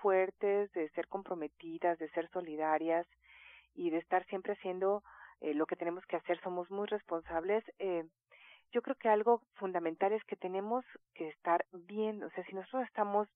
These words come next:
bien físicamente, emocionalmente, mentalmente, todo nuestro alrededor va también a reflejarse y vamos a poder hacer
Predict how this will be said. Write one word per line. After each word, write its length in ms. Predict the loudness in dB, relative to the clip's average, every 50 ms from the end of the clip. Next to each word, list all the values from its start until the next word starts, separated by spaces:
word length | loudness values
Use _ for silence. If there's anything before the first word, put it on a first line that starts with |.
| _ _ -6
bien 260 | -2 0 0 0 -2
físicamente, 800 | -4 -8 -10 -10 -10 -8 -8 -8 -6 -6 -8 -8 -8 -6 -6 -6
emocionalmente, 920 | -4 -4 -8 -10 -12 -14 -12 -10 -10 -10 -10 -10 -12 -12 -12 -12 -14 -14 -12
mentalmente, 760 | -12 -14 -10 -8 -8 -8 -4 -4 -4 -4 -4 -6 -8 -8 -8 -12 -18 -18 -18 -18 -18 -20 _ _ _
todo 260 | 6 6 6 6 4
nuestro 280 | 2 0 -2 0 -2
alrededor 580 | 0 2 4 4 4 4 4 4 4 4 4 6
va 120 | 4 4
también 400 | 6 4 0 -2 0 -4 -6 -6 -10 _ _ _ _ _ _ _ _ _ _
a 120 | -6 -2
reflejarse 800 | 0 0 0 2 0 0 0 0 0 0 0 0 -2 -2 -4 -4 -2
y 80 | -4 -2
vamos 280 | 0 0 2 0 0 -2
a 40 | -4
poder 280 | 0 0 0 2 2 -2
hacer 280 | -4 -6 -6 -8 -8